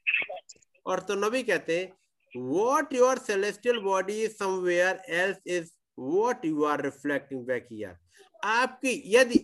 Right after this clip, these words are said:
आपकी ये वाली बॉडी है, ये वाली,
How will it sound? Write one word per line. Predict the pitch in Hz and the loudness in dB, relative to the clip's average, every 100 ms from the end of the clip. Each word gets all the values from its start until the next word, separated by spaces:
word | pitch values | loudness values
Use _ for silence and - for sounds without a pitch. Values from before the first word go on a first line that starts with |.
| - | 0
आपकी | 170 180 190 - | -2 -2 -4 -8
ये | 233 185 196 | -4 0 2
वाली | 190 185 208 | 2 0 0
बॉडी | 190 165 156 147 190 175 | 0 0 0 -2 -4 -4
है, | 123 143 139 107 87 _ _ _ _ _ _ _ _ _ - | -2 2 2 0 -6 _ _ _ _ _ _ _ _ _ -4
ये | 165 | 0
वाली, | 156 127 90 | 0 -2 -6